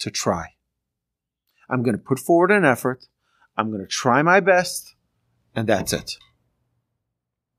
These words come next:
And now, you're not expected to do more. Now, we're expected to continue trying and continue trying. It says, "Lo alecha hamlacha ligmor,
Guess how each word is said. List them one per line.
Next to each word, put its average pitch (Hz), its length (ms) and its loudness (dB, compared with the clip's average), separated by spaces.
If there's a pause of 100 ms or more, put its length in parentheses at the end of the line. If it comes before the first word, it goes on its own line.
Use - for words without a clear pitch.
(140)
And 120 160 0
now, 180 360 2 (1200)
you're 120 160 0
not 131 140 2
expected 123 480 -2
to 117 80 -2
do 104 180 -4
more. 80 260 -12 (1000)
Now, 131 400 0 (680)
we're 131 160 6
expected 214 540 0
to 117 80 -6
continue 113 460 -2
trying - 500 -2 (880)
and 123 100 0
continue 139 540 2
trying. - 420 0 (460)
It 117 120 -2
says, 139 320 0
"Lo 185 480 2
alecha 180 560 2
hamlacha 175 480 0
ligmor, 165 540 0